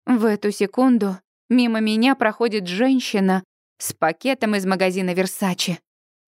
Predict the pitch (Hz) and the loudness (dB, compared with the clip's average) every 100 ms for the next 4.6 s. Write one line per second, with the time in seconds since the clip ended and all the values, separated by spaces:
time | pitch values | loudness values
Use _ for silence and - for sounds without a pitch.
0 | _ _ 220 196 196 185 - - 214 185 | _ _ -6 -4 -2 -2 -2 -4 -4 -2
1 | 180 175 170 _ _ _ - 247 226 190 | -2 -4 -4 _ _ _ 0 0 0 -2
2 | - - 202 196 202 180 180 - _ - | -4 -2 0 0 2 0 -2 -6 _ 0
3 | 254 - 254 247 302 262 226 247 214 233 | 0 2 -2 0 -2 -2 0 0 2 -2
4 | 233 254 240 226 226 | 0 0 0 0 -2